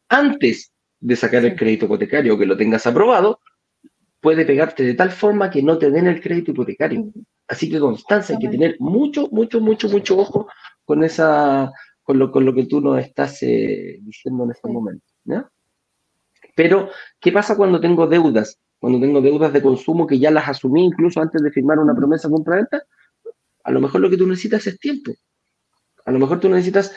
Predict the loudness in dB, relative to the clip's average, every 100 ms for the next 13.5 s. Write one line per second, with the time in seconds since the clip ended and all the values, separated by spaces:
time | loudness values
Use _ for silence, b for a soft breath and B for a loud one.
0 | B -2 2 2 2 2 0 2 2 2
1 | 2 2 2 2 0 -2 -2 -2 2 4
2 | 4 0 -2 -2 0 0 2 2 2 2
3 | 4 4 4 2 0 b b _ 0 2
4 | 2 2 2 0 -2 -2 0 -2 -6 -6
5 | -4 -2 0 0 0 0 0 -2 -2 B
6 | B -2 0 0 2 0 0 -6 0 0
7 | 2 -2 -4 -4 -4 -4 -2 0 2 2
8 | 2 2 0 0 -2 -4 b _ 0 2
9 | 2 2 0 -4 -6 -6 -4 -4 -4 -4
10 | -4 -4 -4 -6 B B _ 2 2 0
11 | -4 -6 -4 -6 -4 -4 -8 -6 -6 -4
12 | -6 -8 -10 -12 -14 -10 -10 -8 -10 -12
13 | -18 _ _ -10 -10